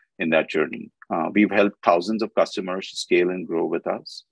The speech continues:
And among our differentiators are the fact that we don't charge you on a per user or a per developer based, uh, pricing model,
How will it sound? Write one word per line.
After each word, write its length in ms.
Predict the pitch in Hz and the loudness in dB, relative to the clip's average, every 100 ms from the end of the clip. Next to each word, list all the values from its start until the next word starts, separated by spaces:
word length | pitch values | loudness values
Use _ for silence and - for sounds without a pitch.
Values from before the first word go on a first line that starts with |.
| _ _ _ _ - | _ _ _ _ -10
And 380 | 95 85 85 82 110 | -6 -4 -2 -2 2
among 260 | 104 117 | 4 6
our 80 | 117 | 6
differentiators 720 | 98 95 123 113 117 104 117 | 4 0 2 4 4 4 2
are 80 | 110 | 0
the 80 | 104 | -2
fact 480 | - 98 95 104 - _ - | 2 4 4 2 -6 _ -4
that 240 | 92 92 - _ - 95 | -4 -4 -8 _ -16 -10
we 120 | 92 | -4
don't 360 | 110 104 101 | 0 0 0
charge 400 | - 101 85 90 | 0 4 4 4
you 280 | 95 92 92 95 | 0 -4 -4 -6
on 80 | 90 | -8
a 80 | - - | -6 0
per 160 | 92 | 4
user 720 | 95 90 85 90 90 90 90 92 | 4 2 0 2 2 2 0 0
or 140 | 90 85 | 0 -2
a 80 | |
per 280 | - 92 92 | 0 2 2
developer 560 | 85 85 90 90 92 87 | 0 -2 -2 -4 -2 -2
based, 460 | 87 85 82 - _ _ 92 | 0 0 -2 -8 _ _ -8
uh, 60 | 82 | -2
pricing 420 | 85 78 92 85 | -2 -2 -4 -4
model, 340 | 80 82 123 | -2 -2 -6